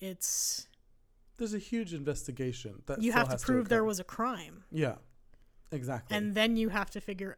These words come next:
Speaker 1: and then you have to be able to hold the person who did it accountable. And it just doesn't seem likely that that's gonna happen.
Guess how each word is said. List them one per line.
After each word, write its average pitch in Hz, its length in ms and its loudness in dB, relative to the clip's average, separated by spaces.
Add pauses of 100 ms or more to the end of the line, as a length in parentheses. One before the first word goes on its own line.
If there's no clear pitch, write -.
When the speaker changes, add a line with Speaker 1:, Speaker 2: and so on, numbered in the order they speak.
Speaker 1:
and 202 200 -2
then 208 180 2
you 208 100 0
have 202 220 0
to 190 80 -8
be 190 120 -4
able 185 140 -4
to 180 60 -8
hold 180 200 -8
the 175 60 -10
person 185 300 -4
who 175 40 -8
did 175 160 -8
it 170 120 -10
accountable. - 580 -16 (560)
And 190 320 -2
it 185 140 -10
just 196 220 -2
doesn't 196 280 -4
seem 190 320 -2
likely 185 680 -6
that 175 180 -12
that's 175 240 -12
gonna 175 200 -12
happen. - 420 -16